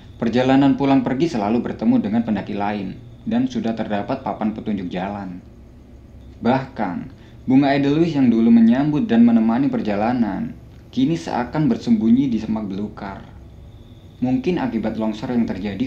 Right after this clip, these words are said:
karena gempa, atau mungkin akibat ulah tangan jahil dari manusia yang serakah memetiknya.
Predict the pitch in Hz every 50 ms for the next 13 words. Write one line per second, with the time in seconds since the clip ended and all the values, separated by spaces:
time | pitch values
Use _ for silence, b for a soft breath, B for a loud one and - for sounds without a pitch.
0 | - 123 110 107 101 90 98 101 107 104 - 110 101 98 - - - - - -
1 | - B B B B B B 110 117 - 123 123 127 143 156 151 - - 107 95
2 | 92 92 90 B B B B - 120 123 123 139 135 127 131 156 160 - 123 120
3 | 117 113 113 - - 117 113 120 120 113 - 107 104 107 113 131 135 117 110 107
4 | 110 110 107 107 107 104 - 120 120 120 117 107 107 - - - 107 104 - -
5 | 110 107 101 104 - - 131 120 117 107 104 101 92 - - 90 - 101 101 98